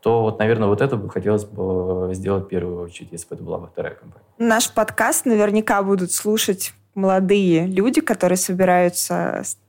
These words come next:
Speaker 2: начинать свой бизнес, и, безусловно, они будут брать с вас пример. Вот дайте, пожалуйста, советы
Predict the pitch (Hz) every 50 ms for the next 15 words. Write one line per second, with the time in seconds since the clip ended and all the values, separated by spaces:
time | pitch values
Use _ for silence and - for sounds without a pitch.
0 | _ - 190 190 185 185 - 208 190 180 175 185 - - - 170 170 165 180 202
1 | 254 302 311 254 208 208 - - - _ - - - - - - _ _ _ -
2 | - 180 175 175 180 175 170 170 170 170 165 - - - 190 180 - 180 202 180
3 | 180 175 - - 202 196 214 240 240 208 196 185 180 175 175 175 180 180 185 185
4 | 185 175 175 170 185 180 175 175 208 202 185 190 - - 185 175 180 - - 185
5 | 185 180 185 233 311 - - - 107 - - 190 175 196 208 240 294 - - -
6 | 220 196 202 202 214 - - - - - - 196 190 185 208 202 180 175 - -
7 | 156 156 -